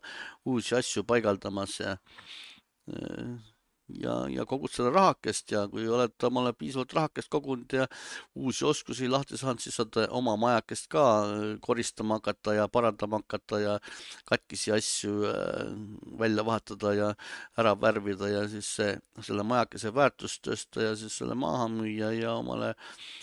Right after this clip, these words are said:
äh, uuema maja osta, siis see, kelle, millega siis see jälle otsast peale hakata ja jälle, jälle kõike seda otsast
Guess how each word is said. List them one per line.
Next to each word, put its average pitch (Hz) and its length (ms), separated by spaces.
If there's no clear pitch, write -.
äh, 110 300
uuema 123 540
maja 110 280
osta, 107 520
siis 104 200
see, 107 340
kelle, - 360
millega 104 360
siis 107 200
see 113 140
jälle 110 260
otsast - 300
peale 113 280
hakata 107 320
ja 110 240
jälle, 110 500
jälle 110 260
kõike 110 200
seda 113 200
otsast - 500